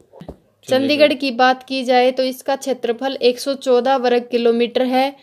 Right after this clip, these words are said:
Speaker 2: देश का पहला निजी डिजिटल कोर्ट चंडीगढ़ में विकसित किया गया। राज्य का पहला ब्रेड पार्क चंडीगढ़ में बनाया जाएगा। राजकीय पशु भारतीय ग्रे मंगूस है। राजकीय वृक्ष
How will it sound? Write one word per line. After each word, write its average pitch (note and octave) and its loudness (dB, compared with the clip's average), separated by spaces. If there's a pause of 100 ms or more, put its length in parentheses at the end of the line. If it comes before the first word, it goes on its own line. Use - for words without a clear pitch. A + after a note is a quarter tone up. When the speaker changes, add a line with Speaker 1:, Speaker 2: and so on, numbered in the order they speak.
(260)
Speaker 2:
देश C#4 6
का B3+ 4
पहला A#3+ 0
निजी B3+ -2
डिजिटल B3 -2
कोर्ट B3+ 4
चंडीगढ़ B3+ 2
में B3 0
विकसित A#3+ -6
किया A#3 4
गया। B3 0 (380)
राज्य B3 2
का C#4 0
पहला A#3 0
ब्रेड B3 2
पार्क B3 0
चंडीगढ़ B3 0
में A#3+ 0
बनाया A3+ 0
जाएगा। A3+ 4 (500)
राजकीय B3 2
पशु B3 -4
भारतीय A3 0
ग्रे B3 4 (520)
मंगूस B3+ -2
है। B3+ 2
राजकीय B3 2
वृक्ष C4 -2